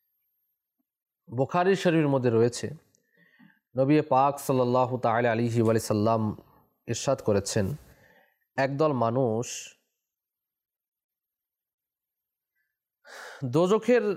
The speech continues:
দিকে আহ্বান করবে। যে সকল ব্যক্তি তাদের উপদেশ গ্রহণ করবে, তারা ওই জাহান্নামে নিক্ষিপ্ত হবে।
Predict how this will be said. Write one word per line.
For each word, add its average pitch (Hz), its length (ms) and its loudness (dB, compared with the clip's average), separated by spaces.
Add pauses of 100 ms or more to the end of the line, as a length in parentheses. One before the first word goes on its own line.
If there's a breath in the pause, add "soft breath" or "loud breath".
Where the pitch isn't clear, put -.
(380)
দিকে 165 220 0
আহ্বান 127 480 0
করবে। - 360 -10 (2250)
যে 131 180 -2
সকল 208 280 0
ব্যক্তি 170 680 0 (140)
তাদের 131 320 2
উপদেশ 147 440 0
গ্রহণ 127 460 0
করবে, 135 420 0 (1120)
তারা 135 580 0 (800)
ওই 135 120 2
জাহান্নামে 135 720 -2 (260)
নিক্ষিপ্ত 127 500 -4
হবে। 104 300 -4